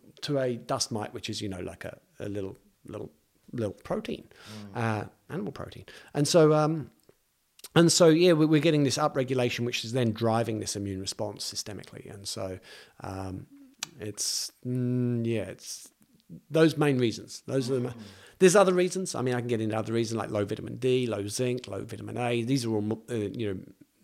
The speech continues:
Speaker 1: nutrients that are essential for gut health,
Speaker 2: Mm.
Speaker 1: and we're very deficient on, in them. So, you know, eighty-four percent of New Zealanders are deficient in vitamin D. That's at eighty nanomoles.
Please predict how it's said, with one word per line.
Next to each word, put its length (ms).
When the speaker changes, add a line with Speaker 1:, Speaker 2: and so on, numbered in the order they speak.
Speaker 1:
nutrients 560
that 120
are 60
essential 600
for 140
gut 220
health, 440
Speaker 2:
Mm. 100
Speaker 1:
and 160
we're 60
very 180
deficient 400
on, 120
in 180
them. 140
So, 120
you 240
know, 60
eighty-four 440
percent 280
of 60
New 160
Zealanders 440
are 40
deficient 440
in 80
vitamin 280
D. 240
That's 220
at 120
eighty 260
nanomoles. 520